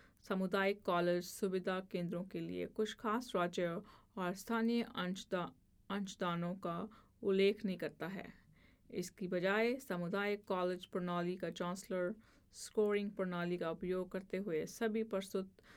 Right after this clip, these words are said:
सुविधा केंद्र परियोजनाओं को श्रेणीबद्ध करता है। जिन परियोजनाओं के लिए सामुदायिक कॉलेज अधिक स्थानीय निधियों का योगदान करते हैं, उन्हें scoring प्रणाली में अधिक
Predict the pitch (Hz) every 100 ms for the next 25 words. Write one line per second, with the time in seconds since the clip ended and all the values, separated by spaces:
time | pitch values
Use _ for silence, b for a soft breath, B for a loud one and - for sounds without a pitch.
0 | B - - 202 190 190 190 180 175 165
1 | 175 208 B - 202 196 202 208 208 208
2 | - 175 165 - B - - 208 202 202
3 | 196 165 - 180 196 - - - _ b
4 | b _ - - 254 302 208 202 190 190
5 | 190 190 180 170 170 185 180 180 185 196
6 | 175 165 165 - 175 196 202 - 214 180
7 | 180 180 180 B B B - 185 208 208
8 | 208 175 165 170 165 165 175 - 247 240
9 | 185 190 - 185 180 185 - - 180 180
10 | 190 190 196 170 160 165 175 185 - 190
11 | 190